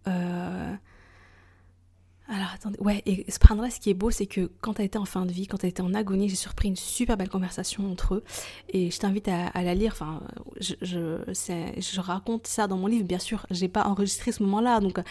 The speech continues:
c'est approximatif, en fait, c'est mes souvenirs dans ma tête que je reproduis, mais grosso modo, c'était ça,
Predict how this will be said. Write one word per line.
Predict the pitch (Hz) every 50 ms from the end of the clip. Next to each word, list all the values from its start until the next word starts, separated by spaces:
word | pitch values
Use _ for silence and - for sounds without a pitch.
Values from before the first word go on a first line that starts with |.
| - - - -
c'est | - -
approximatif, | 208 196 - 220 208 - - 226 202 190 196 - - 254 214
en | 196
fait, | 190 - 185
c'est | - -
mes | 185 185
souvenirs | - - 226 202 214 220 214
dans | 190 185
ma | 196 190
tête | 190 - 226 - - -
que | - -
je | 185 175
reproduis, | 180 175 185 180 - - 202 185 196 254 - - - - - - - - - -
mais | - 196
grosso | 185 202 214 196 - 214
modo, | 196 185 185 220
c'était | - - 196 - 180
ça, | - - 226